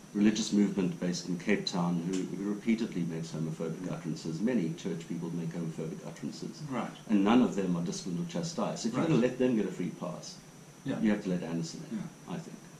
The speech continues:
Speaker 2: And, and by the same token, there are many like Anderson who might not be coming to this country for standing in a pulpit, but end up doing so.
Speaker 1: Yes.
Speaker 2: And they don't, they haven't, they haven't expressed the intention to do so.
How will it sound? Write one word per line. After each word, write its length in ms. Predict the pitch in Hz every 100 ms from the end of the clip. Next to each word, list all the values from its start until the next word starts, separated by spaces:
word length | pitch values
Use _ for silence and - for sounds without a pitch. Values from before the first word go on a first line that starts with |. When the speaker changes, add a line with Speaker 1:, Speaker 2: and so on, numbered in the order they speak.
| - - - -
Speaker 2:
And, 260 | 131 131 135
and 440 | 135 123 - -
by 160 | 139 135
the 40 |
same 200 | 127 123 113
token, 340 | 123 117 92
there 120 | 98
are 60 | 98
many 520 | 98 104 104 92 87 - - -
like 320 | 92 104 127 - 104
Anderson 560 | 98 87 - 87 87 82 - - - - - - -
who 400 | 120 117 113 104 101
might 260 | 113 113 113
not 160 | 110
be 60 | 98
coming 280 | 110 107 98
to 100 | 101
this 160 | 92
country 380 | - 101 92 95
for 560 | 87 98 90 87 85 85 - - - - - -
standing 380 | - - 98 92
in 80 | 87
a 20 | 85
pulpit, 360 | 147 - 87 85
but 180 | 110 107
end 180 | 123 107
up 180 | 101 -
doing 280 | 120 131 110
so. 180 | - 78
Speaker 1:
Yes. 340 | 107 98 - - - -
Speaker 2:
And 140 | 110
they 100 | 127
don't, 260 | 135 113 - - -
they 100 | 127
haven't, 300 | 151 131 -
they 140 | 117
haven't 260 | 123 123 107
expressed 540 | 107 - 123 113 -
the 80 | 104
intention 420 | 95 117 107 101 90
to 60 |
do 200 | 80 120
so. 160 | 131 78